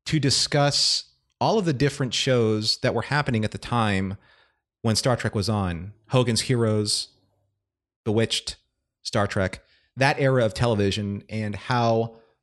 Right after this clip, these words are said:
the perception was with all the different lead roles and characters. I don't have his, um,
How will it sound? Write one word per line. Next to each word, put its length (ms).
the 60
perception 500
was 400
with 500
all 140
the 120
different 340
lead 300
roles 280
and 100
characters. 640
I 60
don't 140
have 200
his, 180
um, 300